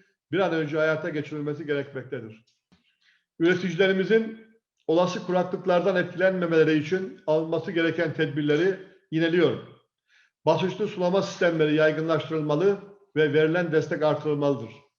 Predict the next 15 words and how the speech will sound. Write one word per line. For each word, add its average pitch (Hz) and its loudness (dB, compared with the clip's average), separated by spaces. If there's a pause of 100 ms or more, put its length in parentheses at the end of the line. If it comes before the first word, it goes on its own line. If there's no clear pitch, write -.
(480)
Yeni 170 0
gölet 170 0
ve 147 2
baraj 160 2
yatırımları 147 0
başlatılmalı 147 -2 (400)
ve 143 0
devam 165 2
edenler 143 0
bir 214 6
an 190 4
önce 151 -2
tamamlanmalıdır. 131 -6 (520)
Yeraltı 175 2
sularımızın 160 0